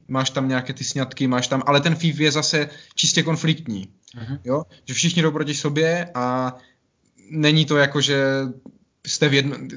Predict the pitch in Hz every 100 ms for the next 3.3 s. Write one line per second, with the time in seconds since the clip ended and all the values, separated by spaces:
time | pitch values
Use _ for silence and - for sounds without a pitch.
0 | - 117 160 160 180 156 156 - - 160
1 | 143 143 147 139 147 143 143 143 - 143
2 | 135 139 139 135 139 135 127 131 - 127
3 | 127 147 165